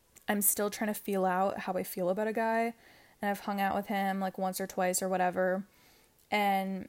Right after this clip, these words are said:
maybe we kiss. Like, I just, I need to see if there's a spark, and I don't feel a spark, but just because I kissed the guy doesn't mean that something's there. Just because, you know, just because I went out with him doesn't mean that,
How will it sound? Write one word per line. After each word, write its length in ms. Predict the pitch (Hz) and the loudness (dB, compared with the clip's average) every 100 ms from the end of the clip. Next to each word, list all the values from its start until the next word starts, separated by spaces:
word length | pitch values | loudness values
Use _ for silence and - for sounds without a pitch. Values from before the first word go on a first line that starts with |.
| _ 196 | _ -6
maybe 300 | 185 196 220 | -4 -2 -2
we 140 | 226 | -2
kiss. 320 | 247 220 208 | -2 -2 -2
Like, 100 | 196 | 0
I 100 | 185 | 0
just, 180 | 185 - | 0 -4
I 260 | - - 196 | -6 -4 -2
need 180 | 208 | -2
to 80 | 214 | 0
see 120 | - | 0
if 100 | 196 | 0
there's 180 | 196 190 | -2 -2
a 40 | 185 | -2
spark, 540 | - 226 196 202 - - - - - | -2 2 2 0 -4 -20 -20 -18 -2
and 120 | 214 | 2
I 100 | 214 | 2
don't 260 | 196 202 - | 2 0 0
feel 160 | 214 | 0
a 60 | 208 | 0
spark, 360 | - 214 190 196 | 0 2 2 2
but 120 | 180 | -2
just 200 | 196 - | -2 -2
because 220 | 233 226 | -2 0
I 120 | 180 | 0
kissed 340 | 180 - 269 - | -2 -2 0 0
the 80 | |
guy 220 | 196 180 185 | 0 0 0
doesn't 280 | 196 190 | -2 0
mean 160 | 196 185 | 0 -2
that 140 | 180 | -2
something's 400 | 214 190 180 175 | -4 -4 -4 -4
there. 280 | 208 202 185 | -2 2 2
Just 220 | 180 202 214 | 0 -4 -6
because, 460 | 208 208 202 196 - - - _ _ _ _ _ _ _ _ | -2 0 0 -4 -10 -20 -20 _ _ _ _ _ _ _ _
you 180 | 202 208 | 0 2
know, 400 | 190 185 220 254 - - | 2 2 0 -2 -6 -8
just 160 | - - | -2 0
because 180 | 226 208 | 0 2
I 120 | 202 | 2
went 180 | 190 190 | 2 2
out 140 | 214 | 2
with 100 | 190 | 0
him 160 | 202 185 | 0 0
doesn't 280 | 196 196 | 0 -2
mean 280 | 190 190 190 | -2 -2 0
that, 300 | 185 180 175 | 0 0 -2